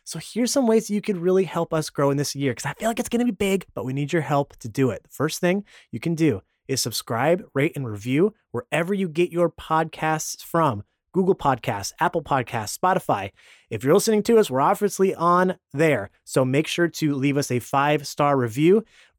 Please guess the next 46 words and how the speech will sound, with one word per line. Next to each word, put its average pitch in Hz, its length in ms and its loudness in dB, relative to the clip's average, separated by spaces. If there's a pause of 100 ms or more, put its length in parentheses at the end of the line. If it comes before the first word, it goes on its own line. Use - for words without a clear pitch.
(160)
Just - 200 -8
write 277 160 4
a 254 40 0
nice 247 240 -2
little 226 120 -2
something, 190 340 -2
something. 185 320 -2
Doesn't 220 180 -2
have 269 120 -2
to - 60 -12
be 202 100 -8
too 190 220 -2
crazy, 165 420 0
but 143 140 -4
if 98 120 -10
you 104 80 -4
wanna 208 220 2
write 254 180 4
a - 20 2
little 170 200 4
novella 135 880 2 (120)
or 127 80 -4
something, 139 520 -2 (180)
we're 120 80 -4
not 180 180 0
gonna 170 120 -2
stop - 320 0
you, 165 200 2
and 151 80 -2
I'm 135 120 2
sure 180 160 0
it's 185 100 -4
gonna 170 140 -2
be 151 80 0
wonderful. 175 440 0 (200)
So 175 100 -12
just 277 240 -4
do 277 80 2
what 254 140 2
you 220 40 -6
can 185 220 0
to - 60 -10
subscribe, 175 500 0
rate, 143 180 0
and 135 140 -4
review 110 340 -4